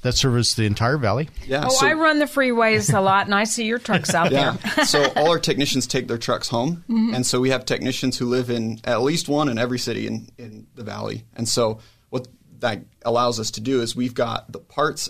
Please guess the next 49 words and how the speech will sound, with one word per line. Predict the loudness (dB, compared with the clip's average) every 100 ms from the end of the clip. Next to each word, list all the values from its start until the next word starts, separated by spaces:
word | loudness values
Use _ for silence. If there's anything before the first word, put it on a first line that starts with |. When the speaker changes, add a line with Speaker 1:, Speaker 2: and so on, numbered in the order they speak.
| -2
Speaker 2:
and | -2
the |
know-how | 0 0 -2 -4 -6 -8 -10 _
everywhere. | -4 -2 -6 -10 -12 _ _
And | -10 -6
so | -2 -2 -2
whether | -4 -6 -4
you're | -2 -2 -2
on | -2 -4
the |
west | -2 -2 -2
side | -2 -2
or | -2
the | -4
east | -4
side, | -6 -6 -8 -10 _ _
you | -16
know, | -12
someone | -6 -4 -4
can | -6 -10
get | -12 -14
there. | -18 -18 -18 _
Speaker 1:
Yes. | -14 -14 -14 -20 -6
Speaker 2:
Um, | 0 0
but | 0 2
you | 2
mentioned | 2 2 0 0
our, | 0 0 0
our | 0
new | 0
facility | -2 -6 -2 -2 0
up | -4
in | -6
North, | -8 -10 -12 -16
North | -14 -12 -10
Mesa. | -6 -4 -2 -2 -6 _ _ _ _ _ _ -8
Um, | -4 -2 0
all | 2
that | 2 2
is, | 2 0
is | -2
just | -6 -6 -8
a |
further | -10 -4 -4 -2
investment | -6 -6 -8 -8 -6
into | -6 -6
our | -6
own | -6 -8
company. | -8 -6 -4 -4